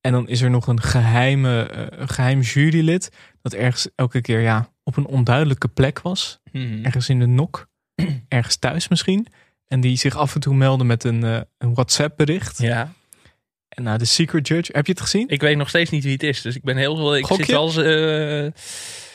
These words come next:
Speaker 2: nee, ik zou het niet weten.
Speaker 1: Jaap van Zweden.
Speaker 2: Zo.
Speaker 1: Kijk,
Speaker 2: Oh.
Speaker 1: natuurlijk een grote naam
Speaker 2: Ja.
Speaker 1: binnen de game. Maar als ik hoor The Secret Judge,
Speaker 2: <laughs>
Speaker 1: die een soort van wekenlang er niet kan zijn,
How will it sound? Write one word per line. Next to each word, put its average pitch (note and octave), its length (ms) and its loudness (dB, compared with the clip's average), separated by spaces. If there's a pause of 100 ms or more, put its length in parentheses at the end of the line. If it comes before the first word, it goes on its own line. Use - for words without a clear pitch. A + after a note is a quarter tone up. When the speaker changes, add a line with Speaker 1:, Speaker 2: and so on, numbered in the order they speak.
(360)
Speaker 2:
nee, G#2+ 300 2
ik A2 120 -4
zou A2+ 220 -2
het A2 80 -6
niet A2 100 -4
weten. G#2+ 320 -10 (640)
Speaker 1:
Jaap C3 300 0
van C#3 100 -2
Zweden. C3 480 -2
Speaker 2:
Zo. A2 720 -2 (240)
Speaker 1:
Kijk, C3 320 0
Speaker 2:
Oh. - 180 -12
Speaker 1:
natuurlijk F#3+ 460 0
een D3+ 140 0
grote F3 400 0
naam D3 280 2
Speaker 2:
Ja. D#3+ 300 2
Speaker 1:
binnen D#3+ 240 2
de C#3 80 -2 (120)
game. C#3+ 280 0 (340)
Maar C3+ 380 0 (420)
als D#3 200 0
ik D#3+ 100 -2
hoor D3+ 320 2
The D3+ 120 0
Secret C3+ 520 -2
Judge, C#3 480 -4 (200)
Speaker 2:
<laughs> - 240 -20
Speaker 1:
die D3+ 160 0
een D3 60 0
soort D3 320 0
van C3 500 -2 (680)
wekenlang C#3+ 680 2
er C#3 100 2
niet D3 200 2
kan C3+ 220 0
zijn, C3+ 400 -2